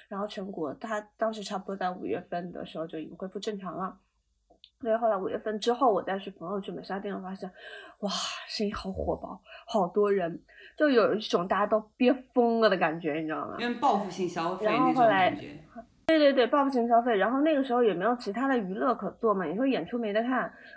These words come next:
Speaker 1: <clears throat> 然后你说唱 K 干嘛，那个时候好像K T V什么好像也没有完全恢复，你就没有什么新的社交型的娱乐。然后剧本杀刚好就在这个契机里面。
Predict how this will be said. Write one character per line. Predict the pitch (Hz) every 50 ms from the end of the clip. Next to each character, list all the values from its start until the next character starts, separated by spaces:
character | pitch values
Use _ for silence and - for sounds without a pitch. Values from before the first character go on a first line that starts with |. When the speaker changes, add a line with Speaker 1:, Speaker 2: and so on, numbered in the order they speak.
| - _ -
Speaker 1:
<clears throat> | 370 349 269 202 156 165
然 | 165 185 208
后 | 240 247 220 208
你 | 190 175 -
说 | - - 233 233
唱 | - - 233 220 233
K | 240 247 240 247
干 | 240 233 220
嘛， | 190 180 190
那 | 226 233 214
个 | 220
时 | - 202
候 | 202 226
好 | 226 180 -
像 | - 202 208
K | 220 254
T | 254 226
V | 226 247 247
什 | 240 - -
么 | 175 196
好 | 196
像 | 170 - 202
也 | 196 165
没 | 165 160 160 156 135 170 196
有 | 240 233 202 160 123 - - - -
完 | 185 180 190
全 | 208 214 208
恢 | 214 240 233 247 240
复， | 247 247 202
你 | 185 214
就 | 233 135
没 | - 247 226 247
有 | 330 381 370
什 | - 220
么 | 170 175
新 | - - - - 311 339 359
的 | 277 214
社 | - - 269
交 | 247 285 302
型 | 294 - 196 180
的 | 220 262
娱 | 247 202 180
乐。 | 147 120 - - - - - - -
然 | -
后 | 214 208 220
剧 | 220 285
本 | 226 190
杀 | 190 214 214
刚 | 214 262 247
好 | 214 190
就 | 202 202
在 | 190 190
这 | 185 -
个 | 190 190
契 | 190 - - - 196
机 | 190 - 202 208
里 | 202
面。 | 170 160 98 -